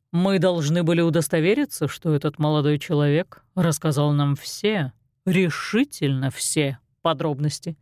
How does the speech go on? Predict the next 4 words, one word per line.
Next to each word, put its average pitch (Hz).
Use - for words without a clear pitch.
«Господин 190
председатель 277
совершенно 240
прав». -